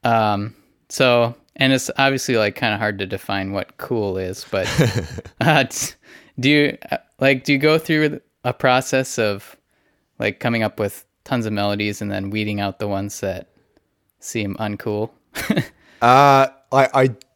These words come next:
Speaker 2: do, but I should actually do it in a more methodical fashion, because what generally happens these days is I'll come up with a few ideas and I'll often develop a few that just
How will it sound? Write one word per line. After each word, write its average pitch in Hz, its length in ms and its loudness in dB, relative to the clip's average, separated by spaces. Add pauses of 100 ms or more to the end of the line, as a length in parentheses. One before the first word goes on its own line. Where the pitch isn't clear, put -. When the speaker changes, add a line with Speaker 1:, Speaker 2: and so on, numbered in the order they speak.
(100)
Speaker 2:
do, 147 300 8
but 101 160 0
I 104 120 4
should 117 180 -2
actually 123 320 0
do 107 220 0
it - 120 -4
in 92 120 -6
a - 20 -4
more 90 220 -2
methodical 90 520 -6
fashion, 92 460 -4
because 87 300 -8
what 113 240 -2
generally 92 340 -2
happens 80 400 -10
these 90 300 -4
days 80 420 -6 (540)
is 85 480 -6 (720)
I'll 123 140 0
come 165 120 0
up 165 120 -2
with 135 120 -10
a 98 40 -10
few 98 280 0
ideas 104 600 2 (680)
and 90 680 -4 (520)
I'll 107 140 4
often 135 240 0
develop 98 480 0
a 98 60 -4
few 95 240 -2
that 87 160 -2
just - 180 -4